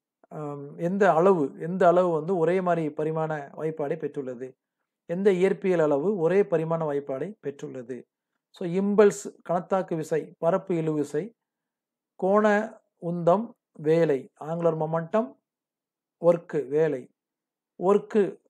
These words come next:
வேலை and டார்க்கு இல்லையா? திருப்பு விசை. அது மாதிரி யங்ஸ் மாடுலஸ், யங் மாறிலி மற்றும் ஆற்றல். இந்த நான்கு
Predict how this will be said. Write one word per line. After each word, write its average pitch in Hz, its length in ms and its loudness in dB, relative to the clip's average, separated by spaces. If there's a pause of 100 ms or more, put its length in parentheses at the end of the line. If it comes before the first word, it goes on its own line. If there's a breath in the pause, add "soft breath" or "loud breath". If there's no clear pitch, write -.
(320)
வேலை 180 600 2 (140)
and 180 140 -10 (180)
டார்க்கு 170 360 4 (280)
இல்லையா? 160 280 0 (420)
திருப்பு 180 320 -6
விசை. 151 280 -6 (760 soft breath)
அது 175 100 -8
மாதிரி 185 200 0 (520)
யங்ஸ் 196 340 0
மாடுலஸ், 160 460 4 (160)
யங் 175 360 -4
மாறிலி 160 440 0 (120)
மற்றும் 160 320 -10
ஆற்றல். 135 460 -8
இந்த 170 200 -4
நான்கு 180 580 -2